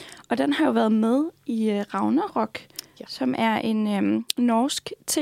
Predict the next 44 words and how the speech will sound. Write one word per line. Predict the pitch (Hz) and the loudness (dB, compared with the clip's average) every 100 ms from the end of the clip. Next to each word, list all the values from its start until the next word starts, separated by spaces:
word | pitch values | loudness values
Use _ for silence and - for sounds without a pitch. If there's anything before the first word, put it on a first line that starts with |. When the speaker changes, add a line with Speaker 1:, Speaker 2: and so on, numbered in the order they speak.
| 254 | -2
Speaker 1:
V-serie | 226 - - | -4 -4 -4
på | - | -2
Netflix. | 233 262 - - - - - | -2 -2 -6 -8 -6 -8 -6
Speaker 2:
Mm. | 233 233 - - - - - _ _ _ _ _ - 214 - - - - | -4 -4 -8 -18 -20 -20 -20 _ _ _ _ _ -14 -10 -10 -12 -12 -4
Speaker 1:
Kan | - 285 | -2 2
du, | 262 254 | 4 4
øh, | 233 220 196 | 4 2 0
fortælle | - 269 269 339 | -2 -2 0 2
lidt | 320 311 | 2 2
om, | 294 240 | 2 2
hvordan | 233 240 247 | 0 0 0
det | 294 311 | -2 0
kom | 339 | 0
til | 285 294 | 0 0
at | 269 233 | 0 0
ske, | - 320 349 349 143 | -2 -2 0 2 2
og | 214 214 | 2 0
hvordan | 214 220 233 233 262 | -2 -4 -2 -2 0
det | 277 | -2
har | 302 | 0
været | 277 226 269 320 | 0 0 0 -2
at | 254 | -4
have | 240 | -4
en | 233 | -4
sang | - 277 269 | -4 -2 0
med | 269 294 311 | 0 0 -2
i | 285 | -4
en, | 240 220 214 | -4 -2 -2
øh, | - | -4
en | 220 | -4
serie? | 220 - - 311 247 _ - | -4 -4 -4 -6 -8 _ -4
Speaker 2:
Mm, | 226 214 220 - | -2 -4 -6 -4
det | 208 | -4
har | 190 | -4
været | 180 180 | -4 -4
så | - 175 | -6 -8
fedt. | - - - - _ _ - | -8 -12 -12 -16 _ _ -4
Øhm, | 196 185 180 202 | -2 -2 -4 -2
jeg | 202 | -2
blev | 196 226 226 233 233 - | 0 0 2 0 -2 -6
kontaktet | 214 202 - 220 - 240 226 | -4 -4 -4 -6 -4 -4 -2
af | 175 170 175 180 _ _ _ _ _ _ _ _ _ - - | -2 -6 -8 -10 _ _ _ _ _ _ _ _ _ -20 -8
en | 202 | -6
person, | 190 180 - 208 202 | -6 -6 -4 -6 -8